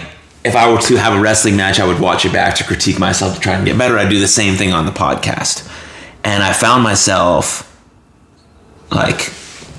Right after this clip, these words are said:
in the middle, like, probably seventy-five, in my head, like, seventy-five percent through someone talking, I would have something to say. And so I would watch it and be like, "Dude, what are you doing?" Like, they obviously have a full thought.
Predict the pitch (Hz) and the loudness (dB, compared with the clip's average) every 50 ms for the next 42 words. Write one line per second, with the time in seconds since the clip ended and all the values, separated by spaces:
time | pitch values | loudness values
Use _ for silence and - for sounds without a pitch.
0 | - - - - - - - - - - 110 107 101 95 95 95 101 101 101 92 | -20 -20 -20 -20 -20 -20 -20 -20 -8 0 2 2 4 4 4 4 4 2 2 2
1 | 82 90 90 - - - - - - _ _ - - - 135 127 110 - - - | 0 0 -2 -4 -8 -12 -14 -20 -20 _ _ -16 -6 -2 0 0 2 2 2 2
2 | 151 139 147 143 127 117 117 117 117 - 117 113 113 - - - - 143 139 123 | 2 2 2 2 0 2 0 0 0 0 0 0 0 -2 -2 -2 0 2 2 2
3 | 107 113 127 110 98 90 98 101 - - - - 117 113 113 104 113 107 107 92 | 2 0 2 2 2 2 0 0 0 0 0 2 2 2 2 0 0 0 0 0
4 | 90 95 - 107 98 92 90 - - 98 95 92 92 95 92 92 95 - - - | -2 -2 0 0 0 -2 -2 0 0 2 4 4 6 4 4 2 0 -4 -10 -18
5 | - - - - - - 107 95 95 92 95 - 98 90 - - 123 113 95 95 | -20 -20 -20 -8 -4 -2 0 2 2 0 0 0 0 0 2 2 2 2 2 2
6 | 90 82 - - 92 95 - - - - - - 101 92 90 87 85 - - - | 2 2 0 0 0 -2 -2 -4 -6 -4 -2 0 2 2 2 0 0 0 0 0
7 | 76 - - - - - - - - - - - - - - - - - - - | -2 -4 -6 -10 -14 -20 -20 -20 -20 -20 -20 -20 -20 -20 -20 -20 -20 -16 -16 -16
8 | - - - - 98 98 101 95 - - 104 95 92 90 92 92 92 92 104 117 | -16 -16 -10 -6 -2 0 2 2 2 2 2 2 4 4 4 2 2 2 4 2
9 | 131 - - 95 90 90 90 - - 127 127 95 92 107 135 156 139 92 95 127 | 2 2 2 0 0 0 -2 -2 -2 -2 -2 0 0 0 2 2 0 0 0 -2
10 | 127 - - - - - - - - - _ - - 107 101 - 98 92 - 110 | -2 -4 -6 -10 -14 -16 -20 -20 -20 -20 _ -8 -4 -4 -2 0 0 0 0 0
11 | 107 113 117 117 - 110 104 101 92 90 - - 104 101 95 92 98 92 90 73 | 0 0 0 2 2 2 2 2 2 0 0 0 0 0 2 0 0 0 0 0
12 | 62 - - - - - | 0 -2 -6 -10 -14 -18